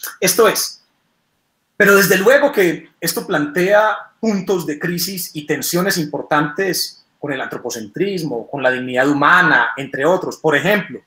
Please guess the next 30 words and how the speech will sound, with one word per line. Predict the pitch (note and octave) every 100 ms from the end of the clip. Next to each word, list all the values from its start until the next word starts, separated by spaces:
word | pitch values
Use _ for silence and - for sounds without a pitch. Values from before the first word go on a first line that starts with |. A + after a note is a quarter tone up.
| _ _ _
si | - - F#3 F3+ F3+
nosotros | F3 F3+ F#3+ A#3+ -
a | F3+ F3+
un | G3 F#3+
testigo | A3 - A#3+ G#3+ A#3 A#3
que | F#3
lo | E3+ E3
que | E3+
supone | D#3 - F#3+ A3+
es | -
que | A3+
es | G#3+
un | A3+
instrumento, | A3+ - G3 F#3 F#3 F3 F3 A3+ E3+ - _ _
a | -
través | C3+
de | F#3+
su | F#3
declaración, | D#3+ D3 B2 - F3 B2+ _ _ _
para | - C3 B2 G#2+ - _ _ _ _ _ _ _ _ _ _
conseguir | F3+ E3+ F3 F#3+
esa | B3 A#3
verdad | F3 D3+ - F3 G#3 A3+
con | A#3+ A3 -
forma | A3 G3+ G3
de | D#3+
justicia | D3 - F3 G3+
en |
un | G#3
proceso, | G#3+ G3+ G#3 -